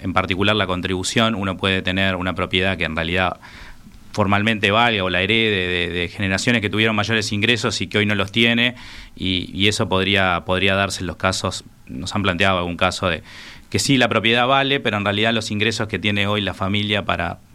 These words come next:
para, para abastecerlo, por ejemplo, le, le pesan mucho la contribución.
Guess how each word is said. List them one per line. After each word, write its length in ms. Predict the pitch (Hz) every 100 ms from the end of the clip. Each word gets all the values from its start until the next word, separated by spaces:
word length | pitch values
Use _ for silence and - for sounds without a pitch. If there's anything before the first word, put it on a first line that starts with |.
| - -
para, 300 | 87 85 87
para 160 | 90
abastecerlo, 560 | 87 87 92 - 101 98
por 100 | 90
ejemplo, 360 | 87 98 95 92
le, 160 | 87
le 160 | 87 87
pesan 300 | 98 - 92
mucho 240 | 92 87
la 100 | 87
contribución. 580 | 85 82 87 - 127 143